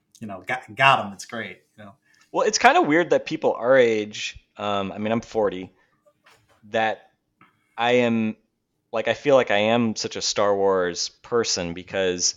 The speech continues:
Speaker 2: I mean, Return of the Jedi came out when I was two.
Speaker 1: Yep.
Speaker 2: So, you know, my whole childhood, I didn't have any of the tapes. Like, I just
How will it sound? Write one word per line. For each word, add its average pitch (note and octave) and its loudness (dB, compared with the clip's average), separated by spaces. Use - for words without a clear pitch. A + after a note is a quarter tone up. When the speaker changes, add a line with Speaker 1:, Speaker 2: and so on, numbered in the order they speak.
Speaker 2:
I - -20
mean, A2+ -4
Return A2+ 0
of C#3 4
the G2+ -2
Jedi A2+ 6
came F#2+ -4
out F#2 0
when F2+ -2
I E2+ 0
was D#2 -6
two. F2 -6
Speaker 1:
Yep. C#3 -4
Speaker 2:
So, G#2+ 6
you C3+ -2
know, G#2+ 2
my B2 4
whole D3 6
childhood, G2+ 2
I G2 0
didn't B2+ 2
have F#2+ 2
any F#2+ 0
of F2+ -4
the F2 -8
tapes. - -4
Like, E2 -2
I F#2 0
just F#2+ -4